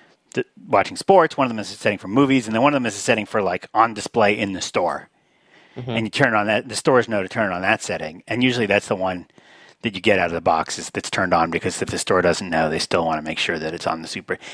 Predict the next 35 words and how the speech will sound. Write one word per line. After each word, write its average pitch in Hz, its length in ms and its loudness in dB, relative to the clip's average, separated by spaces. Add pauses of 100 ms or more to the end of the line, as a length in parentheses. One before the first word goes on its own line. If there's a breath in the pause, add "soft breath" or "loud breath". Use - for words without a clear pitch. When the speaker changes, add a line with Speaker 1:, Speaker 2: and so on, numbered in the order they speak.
Speaker 1:
and 135 100 6
it's 131 100 0
just - 160 2
super 139 220 0
bright, 101 340 4
super - 260 -2
high 92 140 0
contrast. 87 560 -2
It's 101 140 -6
just - 160 -4
meant 95 160 -4
to 95 80 0
look 90 180 -2
good 90 160 0
next - 200 -4
to - 60 0
a - 20 -4
bunch 82 180 -4
of - 60 0
other 170 160 -2
things - 380 -6 (300 loud breath)
in - 140 -2
a - 140 -2 (140)
heavily 98 360 0
fluorescent 92 640 -2
lit, - 300 -6 (580 loud breath)
uh, 78 520 -2 (240)
you 95 80 -8
know, 85 160 -6 (440)
Target 85 400 0
or 78 160 -8 (260)
Walmart 90 380 0
or 82 80 0
whatever. 90 360 -2 (840)
Speaker 2:
Right. 113 200 2